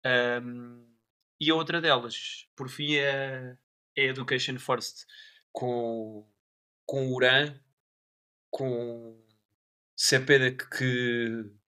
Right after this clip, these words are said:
se tem mostrado também em boa forma, e depois Hugo Carty, outro que chega aqui,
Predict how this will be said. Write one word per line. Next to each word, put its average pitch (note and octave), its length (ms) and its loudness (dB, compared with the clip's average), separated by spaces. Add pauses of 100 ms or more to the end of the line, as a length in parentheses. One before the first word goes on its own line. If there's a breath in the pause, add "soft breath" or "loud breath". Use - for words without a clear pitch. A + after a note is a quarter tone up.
(300)
se - 140 -10
tem C#3 80 2
mostrado B2+ 400 4
também B2+ 320 0
em A#2+ 80 -4
boa C3 160 2
forma, C3 580 2 (520 soft breath)
e C3+ 80 0
depois C3 1400 0 (600)
Hugo C#3 340 -2
Carty, C#3 580 2 (200)
outro B2+ 340 -4
que A#2 560 -4 (320)
chega C3 320 0
aqui, C3 340 -8